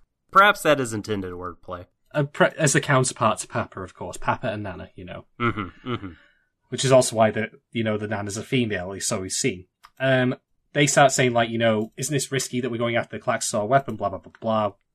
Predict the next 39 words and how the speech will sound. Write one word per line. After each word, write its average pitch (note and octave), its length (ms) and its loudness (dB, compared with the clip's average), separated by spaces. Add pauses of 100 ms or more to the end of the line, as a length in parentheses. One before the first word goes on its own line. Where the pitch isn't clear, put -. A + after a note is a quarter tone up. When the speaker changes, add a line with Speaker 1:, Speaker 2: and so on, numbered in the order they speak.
(140)
Speaker 2:
Nana's C3+ 360 4
just A2+ 180 -4
like, B2+ 300 4
"Ah, D4+ 220 4
it's A3 140 2
fine, G2+ 300 -4
don't F#2+ 160 -8
worry - 160 -10
about F#2 220 -6
it." - 60 2
Speaker 1:
She D#4 140 8
does, - 320 6
I A3+ 80 6
Speaker 2:
So C#3+ 140 8
Speaker 1:
know. C#3+ 200 2 (200)
She G3+ 200 -6
just G3+ 180 -4
doesn't D#3 280 4
say C#3+ 200 6
anything. G#2 520 -2 (100)
They're A2+ 80 -14
like, F#2 360 -14 (360)
"Isn't A2+ 220 -14
this C3+ 180 -8
a C#3+ 40 -2
huge C#3 280 -6
risk?" C#3+ 320 -4
And - 80 -12
she's A2+ 260 -10
like, G2+ 320 -6 (680)
"Smile," D#3+ 1040 2
and A2+ 140 -8
then G#2 140 -4
cuts - 300 -6
away. G2 240 -6 (180)
Speaker 2:
Yeah, B2+ 300 4 (120)
pretty B2+ 180 2
much. A2 300 -2 (500)
So, E3+ 460 8